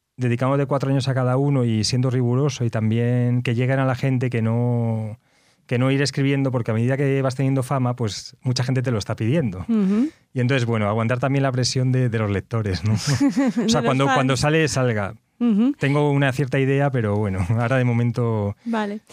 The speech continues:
Speaker 2: Gonzalo Simón Rey, si pudiera elegir, ¿se, eh, convertiría en un personaje del siglo trece o del siglo quince?
Speaker 1: Bueno, a ver, si no lo he sido ya en otra vida, <laughs> que, que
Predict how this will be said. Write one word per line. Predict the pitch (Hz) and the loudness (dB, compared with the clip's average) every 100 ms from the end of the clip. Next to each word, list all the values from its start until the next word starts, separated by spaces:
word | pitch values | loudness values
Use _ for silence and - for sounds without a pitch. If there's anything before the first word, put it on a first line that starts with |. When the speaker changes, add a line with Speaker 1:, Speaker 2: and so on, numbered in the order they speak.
| - - | -16 -2
Speaker 2:
Gonzalo | 254 240 269 269 302 294 285 277 | 0 0 2 2 2 2 2 0
Simón | 311 277 277 | 2 2 2
Rey, | 247 277 | 2 0
si | 240 220 | 0 -4
pudiera | 214 220 226 | -2 0 2
elegir, | 269 247 - 339 - _ | 2 0 -2 -4 -6 _
¿se, | - - 233 214 208 _ - - | -14 -4 -2 -2 -4 _ -20 -8
eh, | 226 214 208 208 | -4 -2 -2 -2
convertiría | 226 220 202 220 214 247 269 262 262 _ _ _ | -2 -2 -2 -2 0 2 2 0 -4 _ _ _
en | 240 233 247 | -2 2 4
un | 247 240 | 4 2
personaje | 247 240 254 233 254 247 247 240 233 | -2 -4 0 0 0 -2 -2 0 0
del | 220 220 | 0 -2
siglo | - 233 226 220 220 220 214 | -4 -4 -2 -2 -2 -2 -4
trece | 226 269 311 359 330 | -4 -8 -6 -2 0
o | |
del | 247 | 0
siglo | 220 247 233 226 | -2 -4 -4 -4
quince? | 214 196 - 190 | -4 -6 -6 -2
Speaker 1:
Bueno, | 139 143 135 | 0 2 2
a | 120 123 | 0 0
ver, | 127 117 | 0 -2
si | - 131 | -2 0
no | 139 | 2
lo | 175 | 2
he | |
sido | 170 165 | 2 2
ya | 147 139 | 2 2
en | |
otra | 131 123 | 0 0
vida, | 120 120 107 101 | 0 2 0 0
<laughs> | 151 143 113 302 254 240 220 226 | -2 0 0 2 2 2 0 -2
que, | |
que | 123 | -2